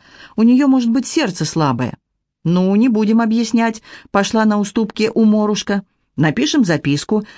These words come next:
как Ивану Ивановичу, и в поход». «Вот это правильно», — поддержала её Маришка. «Напишем, что срочно в турпоход ушли на денёк-другой, а предупредить не успели.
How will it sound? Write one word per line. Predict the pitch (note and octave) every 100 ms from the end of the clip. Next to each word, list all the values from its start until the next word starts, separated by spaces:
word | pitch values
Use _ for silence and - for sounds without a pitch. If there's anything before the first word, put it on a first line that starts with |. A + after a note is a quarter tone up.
| - _
как | - F3+ D#3+ -
Ивану | G#3+ G#3+ F3+
Ивановичу, | A3 B3+ D3+ C3+ B2+ B2+ _
и | C3+
в | D3
поход». | - E4+ - A3+ A3 - _ _ _ _ -
«Вот | C3+ B2 B3
это | -
правильно», — | E3 F3 G3 E3+ D#3 D3+
поддержала | D#3+ C#3+ D#3 D#3 D3+
её | C#3+ C#3+ D3+
Маришка. | D#3+ D#3+ D3+ - A#2+ _ _ _ -
«Напишем, | D3+ F3 F4+ F4+ - C#3 - -
что | - - G#3+
срочно | C#4 D#4+ - - D#3+
в |
турпоход | - B3 D4 C#4+ D#4+ -
ушли | F3 F3+
на | E3 D#3+
денёк-другой, | G3 G3 D3+ F#3+ G3+ F#3+ C3 - _ _
а | F3
предупредить | F#3+ F#3+ F3+ E3+ F3+ D4 D4+
не | F3+
успели. | D3+ - G3+ A#3 A3+